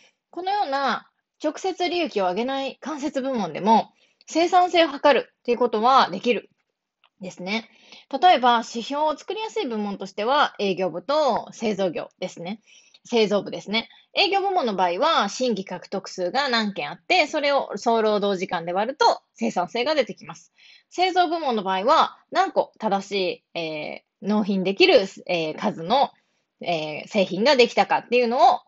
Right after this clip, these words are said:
総労働時間で割るということで、その部門ごとの生産性を定義することができます。しかし、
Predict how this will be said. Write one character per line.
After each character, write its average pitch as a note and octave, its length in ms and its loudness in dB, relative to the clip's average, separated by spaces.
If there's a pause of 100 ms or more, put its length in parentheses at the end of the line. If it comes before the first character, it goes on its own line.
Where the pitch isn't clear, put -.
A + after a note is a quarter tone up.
(180)
総 A#3 280 2
労 G#3+ 160 0
働 G3 200 -4
時 E3+ 80 -6
間 F3+ 240 -8
で E4+ 200 0
割 F3+ 220 -2
る - 80 -12 (200)
と G4+ 60 -4
い - 20 2
う G4+ 60 -2
こ G#4 100 0
と F#4+ 100 -4
で、 F4 320 -2 (280)
そ G3+ 140 -6
の F3+ 200 -6 (480)
部 G3 160 -4
門 F#3+ 220 -2
ご F#3 100 0
と F#3 140 -2
の D#4+ 200 2
生 B3+ 160 0
産 A#3+ 160 -2
性 D4+ 160 -2
を F#4 60 0
定 A#3+ 160 2
義 F3+ 100 -2
す E3+ 100 -10
る - 100 -10
こ G#3 100 -12
と C4+ 80 0
が B3+ 100 6
で E3 120 0
き D#3 80 -12
ま E3+ 100 -10
す。 - 140 -20 (800)
し - 80 -14
か G3+ 160 4
し、 C4 400 4